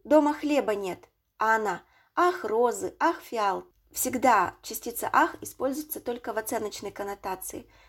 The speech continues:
но она недопустима для использования в нейтральном с-, каком-то высказывании, в котором не передаётся оценка.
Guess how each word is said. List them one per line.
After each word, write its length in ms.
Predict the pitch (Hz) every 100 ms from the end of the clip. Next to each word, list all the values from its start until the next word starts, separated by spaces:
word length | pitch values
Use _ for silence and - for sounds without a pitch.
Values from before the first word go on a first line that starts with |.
| _ _
но 340 | 233 247 208 -
она 380 | 220 226 180 - _ -
недопустима 840 | 254 285 - 247 - 247 196 180 _ _ _ _ _ _ -
для 380 | 226 233 220
использования 540 | - - 254 254 220 214
в 80 | 214
нейтральном 560 | 254 - 240 208 196
с-, 160 | 196 - _ _ -
каком-то 400 | 208 202 196 190
высказывании, 760 | 208 - 294 349 285 262 240 240 -
в 80 | -
котором 520 | 233 269 254 226 208 _ _ -
не 380 | 202 214 247
передаётся 720 | 262 - 220 220 240 - 196 -
оценка. 680 | - 220 - 196 185 -